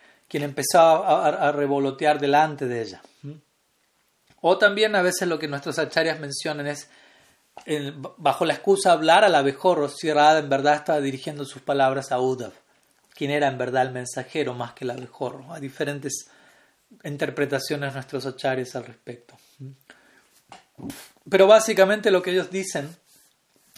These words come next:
es que Shri Radha le habló a Uddhav, ¿m? Pero a través de, de ella dirigirse al abejorro. Todo lo que ella decía al abejorro, en última instancia, <laughs> desembocaba en Uddhav.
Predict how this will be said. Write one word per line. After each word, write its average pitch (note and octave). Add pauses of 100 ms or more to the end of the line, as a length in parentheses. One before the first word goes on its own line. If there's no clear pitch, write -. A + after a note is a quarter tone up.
(120)
es -
que D#3+ (720)
Shri G3
Radha G3
le D#3+
habló F3+
a D#3
Uddhav, D3+ (480)
¿m? E3+ (880)
Pero F3 (720)
a C#3+
través F#3
de, F#3+
de D#3+
ella E3+
dirigirse D#3+
al D3
abejorro. B2+ (440)
Todo F#3+
lo F#3+
que F#3
ella F#3+
decía F#3
al G3
abejorro, F#3
en D3
última D#3
instancia, D#3 (260)
<laughs> -
desembocaba D#3+
en D3
Uddhav. B2+